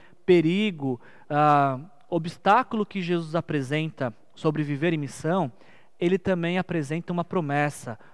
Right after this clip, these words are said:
um consolo, um encorajamento. E de, logo de início já posso te dizer que Jesus não te deixa sozinho diante dos seus desafios. Jesus não te larga no meio dos seus desafios. Pelo contrário,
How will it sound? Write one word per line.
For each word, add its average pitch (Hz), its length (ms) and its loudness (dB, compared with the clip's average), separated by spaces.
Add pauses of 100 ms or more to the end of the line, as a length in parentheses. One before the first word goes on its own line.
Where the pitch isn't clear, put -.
(100)
um 151 120 -4
consolo, 156 840 -2
um 143 40 -2
encorajamento. 160 1080 -4 (580)
E 123 220 -6 (320)
de, 139 160 -6
logo 170 440 0
de 165 140 -4
início 165 360 -4
já 185 100 -2
posso 175 240 -4
te 190 100 -12
dizer 143 420 -2
que 147 300 -2 (400)
Jesus 143 360 -4
não 180 160 -2
te 180 100 -8
deixa 165 540 -2
sozinho 156 600 -4 (300)
diante 147 400 -4
dos 147 140 -6
seus 156 240 -2
desafios. 143 580 -4
Jesus 139 300 -6
não 165 100 -4
te - 160 -10
larga 143 680 2 (360)
no 139 140 -6
meio 143 220 0
dos 143 120 -12
seus 139 220 -8
desafios. 127 680 -8
Pelo 151 200 -4
contrário, 135 600 -2